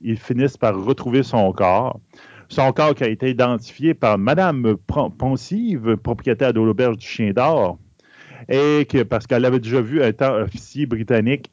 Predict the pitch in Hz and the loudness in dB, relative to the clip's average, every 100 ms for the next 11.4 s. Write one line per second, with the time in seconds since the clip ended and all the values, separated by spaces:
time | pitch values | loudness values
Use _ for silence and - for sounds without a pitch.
0 | _ 123 - 117 104 95 120 131 107 92 | _ -6 -2 0 2 2 2 2 0 0
1 | 92 95 127 - _ - - 95 104 92 | 0 0 -2 -6 _ -20 -20 -2 -2 0
2 | - 262 220 117 - 120 117 151 175 _ | -2 0 0 -2 0 2 4 2 0 _
3 | - - 117 120 127 139 185 160 131 175 | -20 -4 0 0 0 -2 0 0 0 -2
4 | - 143 160 151 143 143 123 107 117 135 | -2 -4 -2 -2 -2 -4 -4 -2 0 0
5 | 117 95 - 113 143 135 156 147 123 139 | -4 -10 -10 -12 -4 -2 0 2 2 2
6 | 113 101 92 92 110 - 104 104 110 120 | 2 2 0 -4 -6 -6 0 0 2 2
7 | 110 135 120 110 - 117 - 110 98 113 | 2 0 0 -2 0 0 2 0 2 0
8 | 127 117 98 98 98 113 110 - 95 113 | 0 0 -2 0 0 0 -2 -2 -4 -2
9 | 101 101 - 104 - - - - - 113 | -2 -4 -8 -10 -12 -20 -20 -20 -6 -2
10 | 113 117 120 107 123 131 - 123 123 127 | 0 0 -2 -2 0 -2 -2 -4 -2 0
11 | 135 131 110 90 | 0 0 0 -4